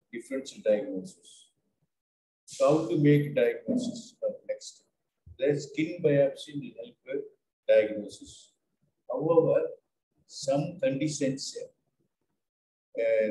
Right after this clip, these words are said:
the mimic tuberculosis, the cutaneous tuberculosis, in, in, uh, with the diagnosis difficulties, with the di-, diagnostic difficulties, therapeutic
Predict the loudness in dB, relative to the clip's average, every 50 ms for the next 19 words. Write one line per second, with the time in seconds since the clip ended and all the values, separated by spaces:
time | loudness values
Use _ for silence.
0 | 0 2 2 2 2 4 2 2 2 2 -2 -4 -4 -2 0 2 4 4 4 4
1 | 0 -8 -14 _ _ _ _ _ _ _ _ _ _ _ _ _ -4 2 4 4
2 | 4 4 2 -2 -2 -2 -2 -4 -6 -12 -14 -16 -18 -20 _ _ _ _ -10 -10
3 | -10 -12 -4 2 4 4 6 4 4 2 0 -6 -8 -4 -4 -4 -4 -6 -8 -14
4 | -14 -14 -16 -18 -18 -20 -20 -20 -20 _ -20 -20 _ _ _ _ -20 -20 -20 _
5 | _ _ _ _ _ _ _ _ _ _ _ -10 -6 -6 -4 -4 -6 -8 -8 _
6 | -12 -12 -12 -12 _ _ _ _ _ _ _ _ -8 -8 -6 -6 -8 -12 _ _
7 | _ -2 2 2 4 4 2 0 -4 -6 -6 -6 -4 2 4 4 4 4 2 -4
8 | -10 _ 6 8 8 10 8 8 6 4 4 4 2 -4 -8 -14 -20 -20 -18 -14
9 | -12 -12 -8 -6 -6 -6 -4 -6 -10 -8 -8 -10 -10 -12 -14 -16 -18 -20 _ _
10 | _ _ _ -20 -20 -20 -20 -18 -18 -18 _ -18 -20 -20 -20 -20 -20 -20 -20 _
11 | _ _ _ _ _ _ _ -12 -10 -8 -6 -6 -2 2 6 6 6 6 4 2
12 | 4 8 8 8 8 8 4 2 0 -2 -2 -6 -10 -10 -12 -16 -14 -14 -4 0
13 | 2 2 2 0 -4 -10 -12 -14 -16 _ _ 0 4 6 8 8 8 6 4 -6
14 | -8 -10 -12 -12 _